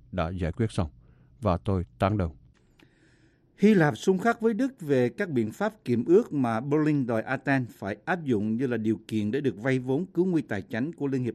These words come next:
Speaker 2: Âu Châu nhằm cứu Hy Lạp ra khỏi tình trạng vỡ nợ đang cận kề. Tân Thủ tướng Alexis Tsipras của Hy Lạp nói, ông muốn đẩy mạnh quan hệ thương mại với Nga, bất chấp các lệnh chế tài của Liên hiệp châu Âu đối với Moscow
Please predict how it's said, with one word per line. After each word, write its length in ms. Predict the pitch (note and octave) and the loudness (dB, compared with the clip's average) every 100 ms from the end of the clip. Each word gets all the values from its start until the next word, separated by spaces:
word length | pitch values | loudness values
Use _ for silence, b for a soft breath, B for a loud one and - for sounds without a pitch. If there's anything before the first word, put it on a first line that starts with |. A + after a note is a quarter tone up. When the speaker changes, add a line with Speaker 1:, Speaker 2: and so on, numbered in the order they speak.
| - | -4
Speaker 2:
Âu 180 | C3 B2+ | -6 -4
Châu 260 | D3+ D3 B2 - | -2 0 -2 -4
nhằm 240 | B2 B2+ G#2 | -2 -2 -2
cứu 260 | - D#3+ | -2 0
Hy 140 | G3 D#3 | 2 0
Lạp 240 | A2+ F2+ | -4 -4
ra 100 | C3 | -8
khỏi 200 | B2 C3 | -6 -8
tình 200 | C3 G#2 | -6 -8
trạng 280 | - F#2+ F#2 | -6 -6 -4
vỡ 140 | G2+ | -2
nợ 280 | C3+ G#2 F2+ | -2 -2 -4
đang 220 | F#2+ A2+ | -4 -6
cận 220 | - F2+ | -6 -10
kề. 280 | F2 G#2+ F#2+ D#2 _ _ _ _ _ b b b b b - | -6 -6 -6 -8 _ _ _ _ _ b b b b b 0
Tân 160 | F3+ | 2
Thủ 140 | D#3+ C#3 | 2 0
tướng 300 | D#3 E3+ G#3 | 4 2 2
Alexis 580 | D#3 D#3 E3+ G3 G3 - | 0 0 2 0 0 -8
Tsipras 520 | - D3 A2+ E3+ A3 - | -4 -4 0 -2 -2 -4
của 100 | D3 | -2
Hy 100 | C#3+ | 0
Lạp 320 | C3+ A2 G2 | 0 -2 -2
nói, 340 | A2 A2 D#3+ A3 b b b b | -4 -2 -2 -4 b b b b
ông 160 | C#3 C#3+ | -2 0
muốn 160 | F3 | 0
đẩy 120 | F3+ C3+ | 0 0
mạnh 200 | B2+ G#2+ | -2 -4
quan 220 | B2+ B2+ | -4 -4
hệ 180 | A2+ F#2+ F#2+ | -2 -4 -4
thương 220 | - C3 | -4 -2
mại 280 | A2+ F2+ F2+ | -2 -4 -6
với 120 | G#2 | -6
Nga, 340 | D#3 C#3+ C#3+ - b b b | -2 0 0 -2 b b b
bất 220 | - F#3+ - | -4 -2 0
chấp 120 | G#3 | -2
các 140 | G#3+ E3 | -2 -4
lệnh 180 | G#2 | -4
chế 160 | F#2+ D#3+ | -4 -6
tài 240 | F3 A2+ | -4 -6
của 160 | G2 C#3 | -4 -4
Liên 140 | C#3 | -2
hiệp 120 | B2 G#2 | -4 -6
châu 200 | - C3+ | -4 -2
Âu 180 | C#3 C3+ | -2 -2
đối 120 | C3 | 0
với 120 | D3 D#3 | -2 -2
Moscow 480 | D#3+ F3+ - D3 | -4 -6 -2 0